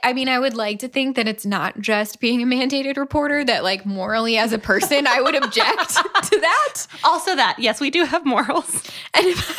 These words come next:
Speaker 1: <laughs> and if I think about it, like, if this book, if the gender roles were flipped and a man was doing this with a girl, it would be like,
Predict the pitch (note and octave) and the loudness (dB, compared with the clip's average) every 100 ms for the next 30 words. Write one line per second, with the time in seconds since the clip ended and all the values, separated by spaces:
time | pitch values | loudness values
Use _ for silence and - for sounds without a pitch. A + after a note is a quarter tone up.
0 | A5+ - - - A5+ - - - _ _ | -8 -2 -2 -2 -8 -8 -18 -20 _ _
1 | - - - - - F4+ F4+ E4 D#4+ C#4 | -6 -4 -4 -8 -2 0 2 0 0 -2
2 | C4+ C#4+ D#4 E4 D4+ G#3+ A3 G#3 - A#3 | -4 0 0 2 -2 -2 -4 -4 -4 -4
3 | A3+ B3 - G#3+ A3+ A#3 - A3+ A3+ A3 | 0 -2 -2 -2 -2 -2 -6 -6 -4 -4
4 | G3+ F3+ F#3+ A3+ A3+ A3+ A#3+ C4+ C4 - | -4 -8 -4 -4 -2 -4 -4 -6 -6 -2
5 | F4+ F4+ - G#3+ G3+ G3+ G3+ A3 A#3+ A#3 | -2 -2 -4 -2 -2 -2 0 0 -2 -4
6 | A3 C4 C#4+ D#4+ D#4 A#3+ G3 - F#3 C#4 | -2 -2 0 -2 -4 -6 -6 -4 0 0
7 | C4+ G#3+ G#3 G#3+ G3+ G#3+ G#3 G3+ F#3+ F#3 | 0 -2 -2 -6 -6 -6 -2 0 0 -4